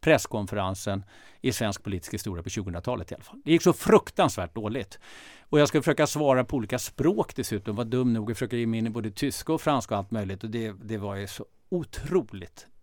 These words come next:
eh, illa skött. Och det gick så illa så att till och med svenska journalister tyckte lite synd om mig. Så att jag fick en bättre behandling där. Men de utländska medierna var inte nådiga, fick jag ju se sen. Alltså det var ju den största klåparen som någonsin har funnits.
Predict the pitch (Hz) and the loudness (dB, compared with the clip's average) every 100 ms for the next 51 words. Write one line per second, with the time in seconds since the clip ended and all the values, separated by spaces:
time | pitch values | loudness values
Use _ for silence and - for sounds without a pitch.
0 | _ 98 98 - 127 98 92 - - 123 | _ -8 -8 -6 -4 -4 -6 -10 -10 -8
1 | - - - - - - - - 156 - | -8 -10 -20 -18 -20 -20 -6 0 0 -2
2 | - 170 202 185 180 127 127 139 - 139 | 6 8 8 8 8 6 4 2 0 -2
3 | 117 - 165 117 147 175 156 120 - 117 | -2 0 0 0 -4 -2 0 0 -2 -4
4 | 120 127 160 - 196 180 107 82 87 101 | -2 -2 -2 2 4 4 2 -2 -8 -12
5 | - 131 147 151 135 135 113 190 - 131 | -6 -2 0 0 0 0 4 4 4 -2
6 | 104 107 107 98 98 135 98 98 127 127 | -2 -2 -2 -2 -2 0 0 -2 0 0
7 | 127 123 131 131 190 143 - 165 170 - | 0 -2 -2 -2 2 0 2 0 0 2
8 | 143 113 104 110 123 127 113 139 117 104 | 0 0 -2 -2 -2 -2 0 2 0 -2
9 | 143 123 95 - 110 107 98 87 85 90 | -2 0 -4 -6 -8 -6 -6 -6 -8 -10
10 | - - 120 127 110 123 135 123 123 - | -10 -8 -6 -4 -4 0 0 0 -4 -2
11 | 131 - 107 - 135 104 - 98 98 117 | -2 -4 -10 -4 -4 -4 -4 -6 -4 -4
12 | 110 98 101 - 123 101 135 - - | -4 -4 -6 -4 -2 -2 -2 -4 -10